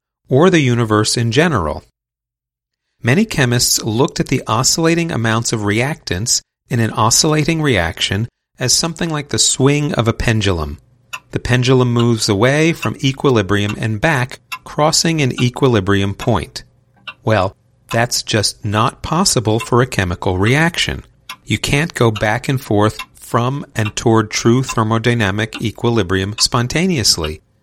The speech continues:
The reaction only goes in one direction, increased entropy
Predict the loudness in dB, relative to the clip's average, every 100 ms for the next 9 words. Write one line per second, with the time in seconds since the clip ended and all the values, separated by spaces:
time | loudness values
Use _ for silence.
0 | _ _ -4 0 0 0 -2 -4 -6 _
1 | 0 2 2 2 2 2 2 2 2 0
2 | -2 -2 0 2 0 -2 -4 -4 -8 -14
3 | -18 _ -6 -4 -4 -2 0 2 0 -2
4 | -2 -2 0 0